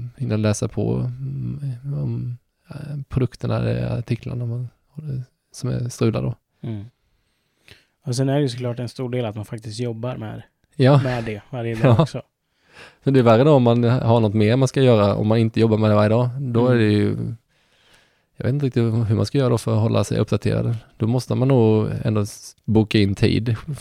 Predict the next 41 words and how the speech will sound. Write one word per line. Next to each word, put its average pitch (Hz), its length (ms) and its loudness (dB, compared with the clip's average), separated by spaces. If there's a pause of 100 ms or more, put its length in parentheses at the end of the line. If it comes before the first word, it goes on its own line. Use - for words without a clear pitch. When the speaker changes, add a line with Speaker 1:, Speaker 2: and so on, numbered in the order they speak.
Speaker 1:
själv 104 300 -2
för - 120 -6
att - 80 -6
sitta - 300 -2
med 113 160 2
det 110 60 0
lite 110 200 0
då 104 140 4
och 101 60 4
då 101 200 2
för 107 160 -6
att - 160 -6
inte 107 280 -4
det 101 120 -2
ska - 120 -8
liksom 107 220 -6
tappa - 320 -2
det. 120 140 -4 (260)
Jag 107 140 0
brukar 117 220 2
ofta, 117 160 2
det 107 200 2 (720)
sånt 120 180 0
som 113 100 4
jag 113 100 6
vet 113 160 6
att 110 80 4
inte 117 140 4
jag 107 180 6
ofta, 107 380 4 (300)
och 123 220 -4
man 104 100 0
kanske 110 180 -2
måste 110 220 0
fråga 107 320 4
någon 110 180 2
om, 104 280 0
då 123 80 0
brukar 107 220 0
jag 110 100 2
oftast 107 320 -2